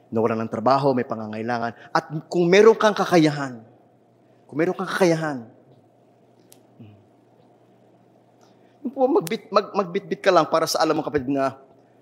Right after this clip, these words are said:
"Ah, sister, may dala ko dyan, kalahating kilong bigas. <laughs> Sana makatulong." Di po ba?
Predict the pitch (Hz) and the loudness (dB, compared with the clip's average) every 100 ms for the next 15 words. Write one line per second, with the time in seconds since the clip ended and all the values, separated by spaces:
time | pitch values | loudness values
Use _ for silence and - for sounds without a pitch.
0 | _ _ _ 120 127 123 113 139 - 147 | _ _ _ -10 -8 -8 -6 -6 -6 -6
1 | - _ _ _ _ _ - 113 120 127 | -10 _ _ _ _ _ -8 -2 0 4
2 | 131 127 123 127 123 123 123 135 123 127 | 4 2 0 2 2 2 2 0 -2 0
3 | 123 117 120 131 - - - - - - | 0 0 2 2 0 -4 -6 -10 -18 -20
4 | - - _ _ 104 101 98 104 107 123 | -20 -20 _ _ -12 -10 -10 -6 -2 0
5 | 123 120 123 123 113 107 95 - - 190 | 0 -2 -2 0 2 0 -2 -14 -8 -2
6 | 220 403 | 2 2